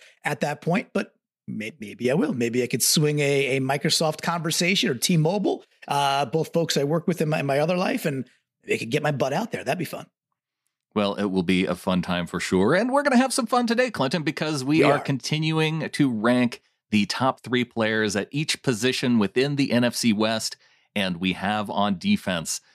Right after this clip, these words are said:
Speaker 2: the defensive backs left, so we're gonna split out the cornerbacks, we're gonna split out the safeties,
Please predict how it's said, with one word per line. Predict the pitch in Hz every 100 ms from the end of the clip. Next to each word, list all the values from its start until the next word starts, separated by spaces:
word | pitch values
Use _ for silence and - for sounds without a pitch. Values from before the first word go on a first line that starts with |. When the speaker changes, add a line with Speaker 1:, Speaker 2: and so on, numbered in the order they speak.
| _ -
Speaker 2:
the |
defensive | 90 90 131 143 139
backs | 123 120 123 110
left, | 120 123 -
so | - 104 101
we're | 98
gonna | 98 90
split | - - 135 127
out | 123 127 -
the |
cornerbacks, | - 135 151 151 139 139 135
we're | 113
gonna | 107 95
split | - 117
out | 113 113 -
the |
safeties, | - - 143 - 139 135 131